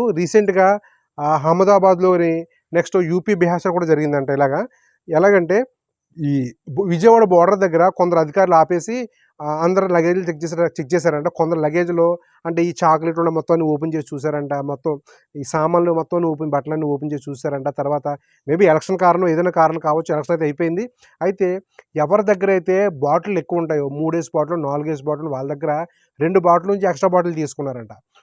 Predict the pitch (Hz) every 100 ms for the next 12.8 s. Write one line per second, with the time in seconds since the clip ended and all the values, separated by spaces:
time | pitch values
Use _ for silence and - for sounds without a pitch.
0 | - - 175 165 190 196 175 190 175 156
1 | 160 185 175 175 160 165 170 160 170 156
2 | - 143 156 185 156 175 190 185 175 175
3 | 165 170 - _ _ - 143 160 175 151
4 | 147 175 170 170 160 131 131 _ _ 147
5 | 139 139 143 147 165 151 175 160 156 156
6 | 151 156 151 151 151 151 147 135 139 139
7 | 139 135 147 143 143 135 135 131 143 135
8 | 131 147 156 _ _ - 147 147 143 147
9 | 156 156 151 151 160 180 - 147 151 160
10 | 156 139 143 143 156 190 185 _ _ 165
11 | 170 170 180 175 170 160 170 139 175 165
12 | 160 156 175 165 165 165 160